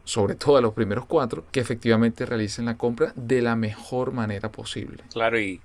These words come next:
Speaker 2: y cuidarte, eh, además de, de estos perfiles, o bueno, de este perfil peligroso que tú mencionaste, que siempre existen y existen tanto en el tema e-commerce como en el tema también de servicios que, que lo hemos visto, digamos, a lo largo de los,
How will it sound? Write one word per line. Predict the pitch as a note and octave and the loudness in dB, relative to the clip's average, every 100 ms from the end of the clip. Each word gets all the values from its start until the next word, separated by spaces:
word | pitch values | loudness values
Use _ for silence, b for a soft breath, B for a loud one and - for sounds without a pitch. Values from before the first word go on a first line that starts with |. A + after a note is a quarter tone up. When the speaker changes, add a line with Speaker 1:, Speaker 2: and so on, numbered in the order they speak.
| - | -14
Speaker 2:
y | G2 | -10
cuidarte, | G#2+ G2 F#2+ F#2+ G#2 - D#3 | -4 0 4 4 2 -4 -12
eh, | - G#2 F#2+ E2+ - - | -12 -12 -12 -12 -14 -12
además | F#2+ F2+ F#2 F#2+ | -10 -10 -10 -12
de, | - G2 G2+ G#2 | -10 -8 -8 -10
de | G2+ G#2+ | 0 2
estos | F2 - G2+ G#2+ G#2 G2 - - - | 2 0 0 0 0 -4 -8 -12 -6
perfiles, | G#2 - - - F#2+ - | -6 4 4 4 -6 -6
o | G2+ | 2
bueno, | G2+ A2+ F2+ | 4 4 2
de | F2+ | -2
este | F#2+ - | -4 -4
perfil | - A2+ G#2 F#2+ G#2 | -4 -4 -4 -8 -10
peligroso | - G#2+ G#2 G2 G#2 | -6 -4 -4 -6 -8
que | G#2 | -8
tú | A2 | -8
mencionaste, | G2+ G#2+ - G#2+ G2 - - C3 | -6 -6 -6 -6 -8 -10 -18 -16
que | - | -14
siempre | G#2 G#2 F#2+ G2+ | -10 -8 -4 -4
existen | G2 B2 A#2+ - D3+ | -4 -4 -4 -4 -4
y | B2+ | -6
existen | - G2 - A2+ | -6 -10 -6 -4
tanto | A#2+ G#2+ G2+ G2 F#2+ | -2 -2 -2 -2 0
en | |
el | F#2+ F#2 | -2 -2
tema | F#2 G2 | -2 -2
e-commerce | G2+ A#2+ A#2+ C#3 D3+ - | -2 0 0 -2 -6 -10
como | - A#2 G#2 | -8 -6 -6
en | F#2+ | -6
el | |
tema | - F#2 F#2 G#2 A2 A2 G2+ | -4 -6 -4 -4 -4 -6 -10
también | - G#2 G2 F2+ | -8 -6 -4 -4
de | F#2+ G2+ G2+ | -2 -2 -4
servicios | - A2+ G2 G2+ G2 C3 | -4 -2 -2 -4 -6 -8
que, | - G#2+ F2+ - | -6 -8 -8 -10
que | G2+ | -8
lo | E2+ | -6
hemos | F#2+ G2+ | -6 -8
visto, | G2 - G#2 G#2 G#2 G2 - | -8 -6 -4 -2 -4 -8 -6
digamos, | A#2 F#2+ G2+ | -2 0 0
a | A#2+ | -4
lo | G#2+ | -2
largo | G2 G2 | -2 0
de | A#2 | -2
los, | A#2 A2+ - | -2 -6 -10